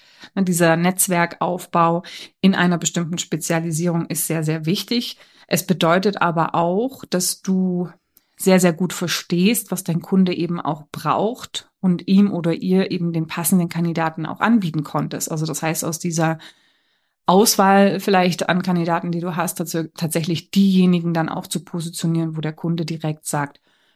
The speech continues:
„Ja, will ich haben, ja, macht total Sinn.“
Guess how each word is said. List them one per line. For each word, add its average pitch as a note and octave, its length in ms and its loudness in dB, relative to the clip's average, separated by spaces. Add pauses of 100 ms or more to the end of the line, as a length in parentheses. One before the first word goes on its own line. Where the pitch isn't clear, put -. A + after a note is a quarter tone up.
(120)
„Ja, D#3+ 500 2 (460)
will D#3 300 0
ich D3+ 200 -2
haben, F3+ 460 4 (180)
ja, D#3 360 -2
macht D#3 240 -8
total D3+ 360 -4
Sinn.“ - 300 -6